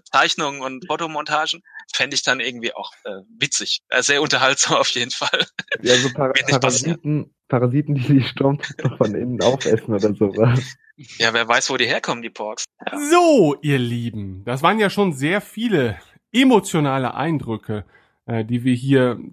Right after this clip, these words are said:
Speaker 3: zum neuen Trailer zu Star Wars The Last Jedi zusammenfassen konnten. Und ich fand die Diskussion unglaublich spannend, weil wir uns dann doch nicht irgendwie daran aufgehalten haben, den Trailer, äh, Sequenz für Sequenz zu sezieren, sondern vielmehr über unsere Gefühle gesprochen haben,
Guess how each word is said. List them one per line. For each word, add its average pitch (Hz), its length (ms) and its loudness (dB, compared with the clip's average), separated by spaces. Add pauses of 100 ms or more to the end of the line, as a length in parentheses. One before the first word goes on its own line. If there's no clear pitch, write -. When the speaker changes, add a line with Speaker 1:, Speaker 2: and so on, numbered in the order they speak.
Speaker 3:
zum 113 580 0
neuen 139 280 6
Trailer 135 380 2
zu 131 360 -2
Star 127 280 2
Wars 120 260 -2
The 120 80 -2
Last 117 380 -2
Jedi 110 460 -2
zusammenfassen 127 720 0
konnten. 113 460 -4 (360)
Und 117 140 0
ich 120 100 -2
fand 156 160 2
die 147 80 0
Diskussion 156 560 2
unglaublich 156 420 4
spannend, 151 360 2
weil 117 180 2
wir 123 80 0
uns 127 180 0
dann 123 180 4
doch 139 220 2
nicht 139 240 0
irgendwie 120 340 -2
daran 117 280 0
aufgehalten 120 680 0
haben, 113 260 0
den 110 140 -2
Trailer, 123 520 2
äh, 113 120 -2
Sequenz 117 460 -2
für 120 100 -6
Sequenz 117 580 -4
zu 120 100 -6
sezieren, 139 520 0
sondern 127 280 4
vielmehr 165 400 2
über 147 260 -2
unsere 160 480 2 (300)
Gefühle 160 520 0
gesprochen 123 520 0
haben, 123 320 4